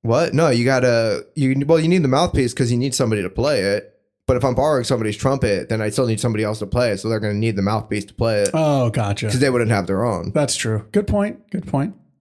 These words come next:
Speaker 2: Mouthpieces aren't that bad, though. You could just buy a new one for your needs. Make
Speaker 1: Mm-hmm.
Speaker 2: sure you clean, clean out the,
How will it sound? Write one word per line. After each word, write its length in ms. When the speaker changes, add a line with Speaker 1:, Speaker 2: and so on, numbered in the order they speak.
Speaker 2:
Mouthpieces 440
aren't 180
that 200
bad, 160
though. 60
You 120
could 120
just 140
buy 180
a 40
new 120
one 140
for 140
your 260
needs. 340
Make 180
Speaker 1:
Mm-hmm. 60
Speaker 2:
sure 100
you 80
clean, 380
clean 220
out 220
the, 300